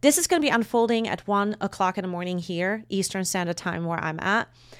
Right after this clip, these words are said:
And this energy is, um, <laughs> it's,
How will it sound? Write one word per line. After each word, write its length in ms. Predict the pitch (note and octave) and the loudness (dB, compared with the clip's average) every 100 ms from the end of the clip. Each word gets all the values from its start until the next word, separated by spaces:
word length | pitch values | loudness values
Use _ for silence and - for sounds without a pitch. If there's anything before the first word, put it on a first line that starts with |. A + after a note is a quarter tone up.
| - - - | -20 -20 2
And 400 | A#3 A#3 A3+ A3+ - | 6 8 6 2 0
this 200 | C#4+ - | 2 4
energy 640 | E4+ D#4+ A3+ G#3+ G#3 G3+ - | 2 2 0 0 0 -2 0
is, 640 | G#3 G3+ G3+ G3+ G3 - - - | 2 4 4 2 0 -2 -6 0
um, 600 | F#3+ F#3+ F#3 F#3 F#3 G#3 _ - | 2 4 2 -2 -6 -10 _ -4
<laughs> 400 | A3 - - - | -4 -4 -14 0
it's, 260 | C4 - | 0 0